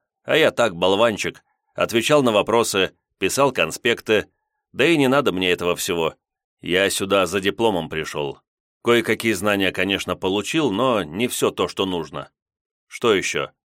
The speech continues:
О, тараканы на кухне появились. Об этом знаменательном событии я узнал под визг одной из наложниц.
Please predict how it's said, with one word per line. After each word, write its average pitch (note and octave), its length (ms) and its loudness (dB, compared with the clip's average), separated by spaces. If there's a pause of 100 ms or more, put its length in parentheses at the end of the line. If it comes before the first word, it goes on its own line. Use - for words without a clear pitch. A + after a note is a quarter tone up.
(400)
О, A#2+ 280 2 (100)
тараканы G#2+ 520 0
на F#2 140 -2
кухне F#2 320 -8
появились. F2 680 -2 (380)
Об - 220 -4
этом C3 260 2
знаменательном A2 680 0
событии A2 480 -2
я F2+ 180 2
узнал F#2 320 0
под F2 220 -4
визг G#2 300 -2
одной F#2 320 0
из D#2+ 80 -6
наложниц. F2+ 760 -4